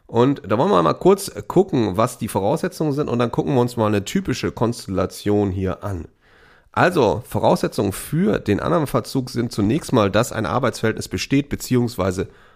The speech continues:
fortbesteht. Bezieht sich auf eine Kündigung, kommen wir später nochmal zu. Dann muss in der Regel der Arbeitnehmer, die Arbeitnehmerin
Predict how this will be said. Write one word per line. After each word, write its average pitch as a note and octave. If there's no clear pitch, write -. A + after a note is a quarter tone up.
fortbesteht. G#2
Bezieht -
sich -
auf -
eine E2
Kündigung, F#2
kommen G2
wir F#2
später F2+
nochmal -
zu. -
Dann D3
muss C3
in C3
der A#2+
Regel B2+
der A2
Arbeitnehmer, G#2
die F#2
Arbeitnehmerin G2